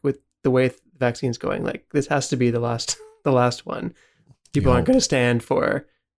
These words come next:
Speaker 1: "Let's, we're going back into lockdown again." Like, this is the last one. So if you need an extra two weeks, take it. I think that's kind of where I'm at.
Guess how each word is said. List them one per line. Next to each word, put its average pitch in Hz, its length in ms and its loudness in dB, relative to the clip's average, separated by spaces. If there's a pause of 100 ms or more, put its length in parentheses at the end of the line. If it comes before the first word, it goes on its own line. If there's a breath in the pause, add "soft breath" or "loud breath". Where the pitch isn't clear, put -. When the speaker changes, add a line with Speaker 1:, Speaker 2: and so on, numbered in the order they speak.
Speaker 1:
"Let's, - 320 -4
we're 131 60 0
going 117 260 2
back 110 280 -2
into 120 160 -4
lockdown 117 380 -2
again." - 220 -8
Like, - 160 -10
this 139 220 0
is 139 160 2
the 127 80 -2
last 123 240 -2
one. - 160 -8
So 151 340 -4 (340)
if 127 60 -10
you 131 60 2
need 143 100 4
an 151 60 4
extra 147 220 0
two 226 180 2
weeks, - 400 -4 (680)
take - 240 -4
it. 151 180 -12
I - 20 -16
think 123 140 -4
that's 123 180 -6
kind 123 180 -4
of 113 60 -6
where 113 140 0
I'm 113 180 -2
at. - 200 -8